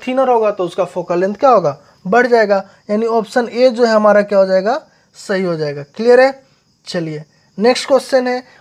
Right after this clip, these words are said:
और ये हमारा लास्ट क्वेश्चन है, when white light enters glass prism from air,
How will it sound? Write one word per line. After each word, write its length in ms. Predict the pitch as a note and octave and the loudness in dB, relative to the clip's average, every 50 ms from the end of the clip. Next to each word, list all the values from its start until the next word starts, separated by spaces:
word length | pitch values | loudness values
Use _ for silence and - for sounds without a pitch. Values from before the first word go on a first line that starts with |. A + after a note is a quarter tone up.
| _ - | _ -4
और 120 | F#3 G3 | -2 0
ये 60 | G3+ | 0
हमारा 220 | G3+ G3+ G#3 G3+ G3+ | 0 0 0 0 2
लास्ट 360 | G3+ G#3 A3 A#3+ A#3+ - - | 2 4 2 2 0 -2 -4
क्वेश्चन 360 | - B3+ A#3 - - B3 A#3+ A#3 | -6 -6 -6 -4 -6 -6 -6 -6
है, 180 | A3+ A#3 A#3 _ _ _ _ _ - | -8 -10 -14 _ _ _ _ _ -2
when 200 | F#3+ A3+ A#3 A#3 | 0 0 0 2
white 360 | G#3 A3 A3+ B3 C4+ B3+ - | 2 2 2 2 0 -2 -2
light 420 | B3+ A#3+ B3 B3+ A#3+ A#3+ - - - _ _ _ _ _ _ _ _ _ _ _ - | -2 0 0 0 -2 -8 -16 -20 -20 _ _ _ _ _ _ _ _ _ _ _ -2
enters 580 | A#3+ B3+ C4+ C4+ B3 C4 A#3+ A#3 A#3 A#3 A#3 - - | -2 0 0 0 2 2 4 4 4 2 -2 -8 -6
glass 400 | F#3 G3+ G#3 G#3+ A#3 C4 B3 - | 0 2 4 4 4 2 0 -2
prism 400 | - - A#3 B3 A#3 A3 A3+ G#3+ - _ | -8 -10 -8 -8 -8 -8 -10 -14 -14 _
from 260 | - A3 A3 A3 G#3+ G#3+ A3+ A#3+ | -6 -4 -4 -4 -4 -2 0 2
air, 260 | B3 A3+ A3+ A3+ | 2 2 2 0